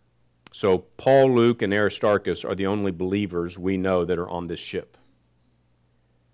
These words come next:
The rest were apparently Roman soldiers,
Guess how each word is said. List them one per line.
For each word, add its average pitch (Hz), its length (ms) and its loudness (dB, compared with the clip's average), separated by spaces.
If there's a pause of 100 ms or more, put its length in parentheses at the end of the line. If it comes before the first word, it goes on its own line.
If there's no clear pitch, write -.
(200)
The 101 140 -2
rest 151 460 4
were 113 120 6
apparently 117 440 2
Roman 110 320 4
soldiers, 117 760 4